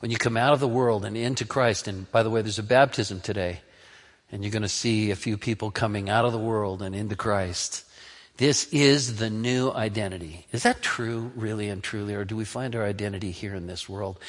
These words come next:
And is that why we worry about this world so much? And we make, and we become so enamored of it and so frustrated with it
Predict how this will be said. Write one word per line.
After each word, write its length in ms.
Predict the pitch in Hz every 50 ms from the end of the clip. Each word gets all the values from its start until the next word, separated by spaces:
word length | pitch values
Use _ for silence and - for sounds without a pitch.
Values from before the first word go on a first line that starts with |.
| - - - - -
And 120 | 113 110 117
is 120 | 107 104
that 220 | 127 135 139 -
why 160 | - 123 120 110
we 200 | 104 113 117 104
worry 360 | 98 113 117 117 113 107 101
about 300 | 98 98 101 95 90 -
this 180 | 98 92 -
world 280 | 101 95 95 92 90 87
so 140 | - - 92
much? 420 | 95 87 87 87 - - - - - _ _ _ _ _ _ _ _ _ - - - _ _ _ _ - -
And 120 | 104 104
we 120 | 107 104
make, 440 | 107 110 107 107 104 - - - - - 110 104 - -
and 180 | 113 107 107
we 200 | 104 107 107 98 - - 113
become 380 | 117 110 - - 120 110 107
so 240 | - - - 120 113
enamored 560 | 113 110 113 117 123 123 131 127 113 107 110
of 240 | - - 117 120 110
it 160 | 107 98 92 -
and 160 | 117 110 104 -
so 180 | - 110 101
frustrated 640 | - - - 117 117 - - 120 107 95 101 92 101
with 240 | 101 107 110 107 -
it 180 | 104 92 -